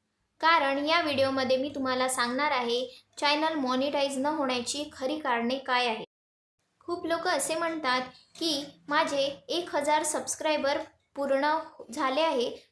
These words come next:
पण मॉनिटाईज-, मॉनिटायझेशन अजूनही झालेलं आहे नाही. आणि काही लोक असे म्हणतात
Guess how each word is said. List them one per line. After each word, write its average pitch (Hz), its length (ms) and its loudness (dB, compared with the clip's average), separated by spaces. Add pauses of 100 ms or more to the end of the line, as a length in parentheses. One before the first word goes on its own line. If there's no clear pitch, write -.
(120)
पण 381 100 -2
मॉनिटाईज-, 294 800 0
मॉनिटायझेशन 294 880 -2
अजूनही 254 440 -2
झालेलं 240 440 -4
आहे 254 260 -2
नाही. 269 240 -4 (300)
आणि 294 140 -4
काही 294 300 -2
लोक 311 180 0
असे 285 280 0
म्हणतात 262 460 0